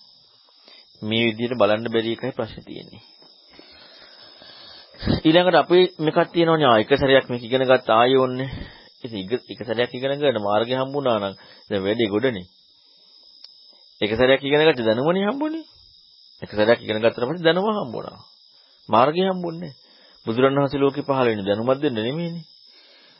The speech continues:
බුදුරණවහන්සේ ලෝකේ පහළ වෙන්නේ මාර්ගය උපද්දවන්න, දැනුම උපද්දවන්න නෙමෙයි. පෙන්වන්නේ හැම වෙලෙම බුදුරණවහන්සේ තමයි මග්ගඤ්ඤු, මග්ග කෝවිදෝ. බුදුරණවහන්සේට දේශනා කරන්නේ නැන්නේ සුතඤ්ඤු, සුත කෝවිදෝ.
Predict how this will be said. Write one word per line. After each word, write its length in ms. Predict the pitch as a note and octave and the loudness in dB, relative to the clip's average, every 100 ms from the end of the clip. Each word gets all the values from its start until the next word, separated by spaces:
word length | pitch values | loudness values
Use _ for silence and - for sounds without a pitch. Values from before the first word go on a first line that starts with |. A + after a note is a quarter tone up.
| _ - | _ -12
බුදුරණවහන්සේ 680 | F#2+ A2+ A#2+ B2+ B2+ B2 C3 | -4 0 2 2 0 0 0
ලෝකේ 240 | C3 C#3 | 0 0
පහළ 220 | B2+ C#3 | 0 2
වෙන්නේ 180 | D#3+ F#3+ | 2 2
මාර්ගය 440 | B2 A#2 D3 F#3 G3+ | 4 6 4 4 4
උපද්දවන්න, 600 | G3+ F3+ A#2+ G#2 F#2 F2 F2+ | 4 4 2 2 -2 -2 -2
දැනුම 320 | G#2+ B2+ D#3+ | 2 4 2
උපද්දවන්න 540 | F#3 G3 G3 G3+ E3+ | 2 2 4 2 2
නෙමෙයි. 320 | E3 G3 C3 A2+ _ _ _ _ _ _ _ _ _ _ _ _ _ _ | -2 -8 -12 -18 _ _ _ _ _ _ _ _ _ _ _ _ _ _
පෙන්වන්නේ 400 | G#2+ A#2+ E3 F3+ | -4 -2 -2 -2
හැම 120 | E3 | -2
වෙලෙම 300 | E3 D#3 D#3 D3 - - _ | -2 -4 -6 -8 -16 -20 _
බුදුරණවහන්සේ 680 | A2 G#2+ G#2+ G2+ F#2+ F#2 | -4 0 0 0 -6 -8
තමයි 180 | F#2+ F#2+ | -8 -8
මග්ගඤ්ඤු, 720 | F#2 F2+ F2+ F2+ F#2+ A#2+ C#3+ C3+ | -4 -4 -4 -2 -2 -2 -4 -4
මග්ග 280 | A2+ F#2+ F#2 F#2+ | -2 -2 -2 -6
කෝවිදෝ. 640 | F#2 G2 A2 D3+ D3 D3+ D3+ - _ _ - - | -4 -2 0 0 2 0 0 -8 _ _ -20 -20
බුදුරණවහන්සේට 760 | - G#2 A2 G#2+ A2 G#2+ A#2 A2 | -10 -2 0 0 -2 -2 -4 -4
දේශනා 380 | A2 A2 A2+ A#2 | -4 -4 -2 -4
කරන්නේ 240 | A#2+ A#2+ | -4 -4
නැන්නේ 320 | A#2+ B2 B2 - - - - - | -4 -6 -12 -16 -20 -20 -20 -12
සුතඤ්ඤු, 600 | G2+ - A2+ C3+ D3+ D3 C#3 | -10 2 2 4 0 0 0
සුත 260 | - G2+ A2+ | -6 -2 0
කෝවිදෝ. 600 | A2 C3 C3+ D#3 D3+ D3+ | 4 6 6 6 2 0